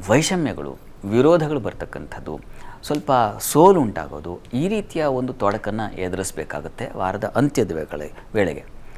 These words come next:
ಶನಿವಾರದ ವೇಳೆಗೆ ಸ್ವಲ್ಪ ಕಿರಿಕಿರಿ ಜಾಸ್ತಿ ಆಗುತ್ತೆ, ಶ್ರದ್ಧೆಗೆ ಹೊರಟೋಗ್ಬಿಡುತ್ತೆ, ಆರೋಗ್ಯದಲ್ಲೂ ವ್ಯತ್ಯಾಸ ಆಗ್ತಕ್ಕಂಥ ಸಾಧ್ಯತೆ ಕಾಣ್ತಾ ಇದೆ. ಇದಕ್ಕೇನಪ್ಪ ಪರಿಹಾರ ಅಂದರೆ ದುರ್ಗಾ ಕವಚ. ಆರೋಗ್ಯ ಬಹಳ ಮುಖ್ಯ. ಆರೋಗ್ಯ ಇದ್ದರೆ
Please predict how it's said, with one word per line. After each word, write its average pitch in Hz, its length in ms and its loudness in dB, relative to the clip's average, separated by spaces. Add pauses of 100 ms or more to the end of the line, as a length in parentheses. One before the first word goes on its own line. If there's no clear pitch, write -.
(140)
ಶನಿವಾರದ 156 500 6
ವೇಳೆಗೆ 143 360 0
ಸ್ವಲ್ಪ - 260 -8
ಕಿರಿಕಿರಿ 110 480 -2
ಜಾಸ್ತಿ - 400 -6
ಆಗುತ್ತೆ, - 240 -12
ಶ್ರದ್ಧೆಗೆ 156 520 -2
ಹೊರಟೋಗ್ಬಿಡುತ್ತೆ, 95 680 -6 (520)
ಆರೋಗ್ಯದಲ್ಲೂ 143 520 8
ವ್ಯತ್ಯಾಸ 101 360 -8
ಆಗ್ತಕ್ಕಂಥ 82 520 -10
ಸಾಧ್ಯತೆ 80 520 -10 (220)
ಕಾಣ್ತಾ 110 380 8
ಇದೆ. - 180 -14 (440)
ಇದಕ್ಕೇನಪ್ಪ 151 460 10
ಪರಿಹಾರ 120 360 0
ಅಂದರೆ 113 280 -2
ದುರ್ಗಾ 120 260 6
ಕವಚ. 92 340 -4
ಆರೋಗ್ಯ 139 420 4
ಬಹಳ 120 260 0
ಮುಖ್ಯ. 95 420 -6 (380)
ಆರೋಗ್ಯ 160 340 10
ಇದ್ದರೆ 156 280 10